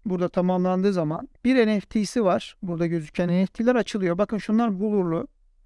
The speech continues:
Şunlar da açılmış. Üstüne bastığım zaman N F T'm geliyor. Bunları teker teker, e, açmanız lazım. Bakın burada Venom Foundation. Burada sosyal medya takipleri var. Üç tane sosyal medya takibi yapıyorsunuz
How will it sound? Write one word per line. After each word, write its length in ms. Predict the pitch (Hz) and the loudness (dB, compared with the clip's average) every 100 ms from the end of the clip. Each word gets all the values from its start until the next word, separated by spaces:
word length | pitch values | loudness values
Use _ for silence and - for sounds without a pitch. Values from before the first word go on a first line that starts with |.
| _ _ - | _ _ -12
Şunlar 420 | - 226 196 185 | 0 4 4 4
da 80 | 226 | 4
açılmış. 440 | 196 202 180 156 | 2 0 -2 -4
Üstüne 300 | 202 - 208 | -6 0 2
bastığım 380 | 202 185 - 196 | 4 2 0 0
zaman 260 | 170 175 220 | 2 2 2
N 180 | 180 | 0
F 60 | 165 | -2
T'm 200 | 214 220 | 0 2
geliyor. 460 | 190 170 156 160 269 _ _ _ _ _ _ _ _ _ _ _ _ _ _ _ - - | 4 2 0 -4 -8 _ _ _ _ _ _ _ _ _ _ _ _ _ _ _ -14 -2
Bunları 300 | 214 214 202 | 2 2 2
teker 320 | 233 208 190 | 2 2 2
teker, 380 | 185 170 233 294 - _ _ _ - | 0 0 -2 -2 -10 _ _ _ -6
e, 220 | 190 180 220 | -2 0 0
açmanız 480 | 214 220 214 196 | 2 2 0 0
lazım. 280 | 170 160 151 _ _ _ - | 0 -2 -6 _ _ _ -4
Bakın 280 | 240 247 247 | 0 2 4
burada 340 | 262 240 277 - _ _ _ - | 4 2 0 -8 _ _ _ 0
Venom 320 | 214 240 247 | 4 4 2
Foundation. 640 | 240 214 214 214 185 196 196 | 2 4 6 4 2 0 -2
Burada 200 | 277 277 | 2 2
sosyal 420 | - 254 - 254 | 2 -2 2 4
medya 240 | 220 175 | 4 2
takipleri 580 | 170 180 165 - 196 170 | 0 0 0 -4 -4 2
var. 180 | 190 262 | 2 2
Üç 240 | 294 240 - | -2 -2 2
tane 220 | 202 196 | 2 2
sosyal 380 | 202 190 214 196 | 0 0 2 2
medya 220 | 180 170 | 2 0
takibi 400 | 180 185 - 226 | 2 0 0 0
yapıyorsunuz 640 | 208 226 208 226 220 - | 0 -2 -2 0 0 -2